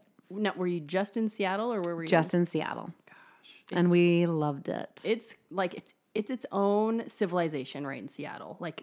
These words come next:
Speaker 1: the quality of people there is different from all other parts of Washington.
Speaker 2: Really?
Speaker 1: Um, like, it's just such a diverse group, and you
Speaker 2: Yeah.
Speaker 1: can find, like, any kind of food from anywhere that you want,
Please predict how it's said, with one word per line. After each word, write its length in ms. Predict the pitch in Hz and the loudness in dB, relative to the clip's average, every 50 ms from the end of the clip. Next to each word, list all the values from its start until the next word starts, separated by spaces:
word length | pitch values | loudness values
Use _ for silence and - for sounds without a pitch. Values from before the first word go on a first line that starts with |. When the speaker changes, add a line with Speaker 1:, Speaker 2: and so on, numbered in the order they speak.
| - 170 175 | -18 -16 -12
Speaker 1:
the 140 | - 160 151 | -12 -10 -10
quality 400 | - - 202 190 185 185 175 165 | -4 0 0 2 2 2 0 -4
of 120 | 170 - | -6 -4
people 320 | - 320 320 320 - 302 294 | 0 0 0 2 2 2 2
there 300 | 269 269 262 254 254 254 | 4 4 4 4 2 2
is 220 | - 214 180 170 | 0 0 -2 0
different 340 | 160 196 190 - 202 180 - | -2 -2 -2 -2 -4 -8 -8
from 160 | - - - | -8 -8 -6
all 160 | - 165 170 | -6 -4 -4
other 160 | 175 170 175 | -4 -4 -6
parts 260 | 165 - 170 160 165 - | -6 -6 -6 -8 -6 -8
of 60 | 175 | -8
Washington. 600 | 165 156 143 143 - - - 160 165 156 160 170 - _ _ _ - | -4 -4 -4 -4 -6 -8 -10 -8 -8 -8 -10 -10 -12 _ _ _ -2
Speaker 2:
Really? 240 | 254 262 262 202 165 | 2 2 4 4 2
Speaker 1:
Um, 240 | 180 180 165 160 - | 0 -2 -4 -4 -6
like, 160 | - 170 - | -8 -8 -10
it's 100 | 190 185 | -10 -8
just 220 | - 196 180 - - | -8 -8 -8 -8 -8
such 160 | 208 190 - | -10 -8 -10
a 60 | 170 | -10
diverse 580 | 156 160 151 151 143 - - 160 160 160 - - | -10 -10 -10 -10 -10 -8 -6 -6 -6 -8 -10 -12
group, 420 | - 156 156 165 226 311 - - - | -8 -4 -2 -2 -2 -2 -6 -8 -8
and 160 | - 180 175 | -6 -2 0
you 60 | 180 175 | 2 4
Speaker 2:
Yeah. 140 | 160 151 | 4 4
Speaker 1:
can 100 | 147 180 | 2 0
find, 260 | 165 - 170 165 160 - - | -2 -4 -6 -8 -8 -10 -12
like, 140 | 139 - _ _ _ _ | -16 -18 _ _ _ _
any 260 | 294 311 302 311 302 | 0 0 2 2 2
kind 220 | 269 269 277 254 247 | 0 0 0 -2 -2
of 60 | 233 | -2
food 200 | - 247 233 220 | -2 -2 -4 -2
from 140 | 196 233 208 | -2 -2 -2
anywhere 320 | 208 202 196 196 202 196 196 | 0 0 0 2 0 0 0
that 120 | 190 - | -2 -2
you 100 | 202 196 | -2 -2
want, 260 | 175 165 160 160 - | -2 -2 -2 -4 -6